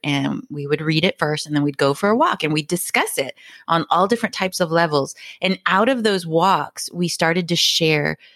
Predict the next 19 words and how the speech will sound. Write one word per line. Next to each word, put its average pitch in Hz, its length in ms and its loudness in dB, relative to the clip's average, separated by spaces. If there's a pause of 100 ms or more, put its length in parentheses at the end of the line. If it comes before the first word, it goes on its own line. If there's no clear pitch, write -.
(260)
some 185 240 2
things 185 440 2
that 170 140 -2
God 147 200 0
had 151 160 -2
done 147 160 2
in 147 100 2
our 139 120 2
life 131 440 -4 (140)
before 147 340 0
them, - 400 -4 (180)
miracles 185 760 2
in 151 100 0
our 143 140 0
life - 280 -10 (140)
and 226 500 4
our 175 100 -2
personal 175 380 -4
testimonies. 160 680 0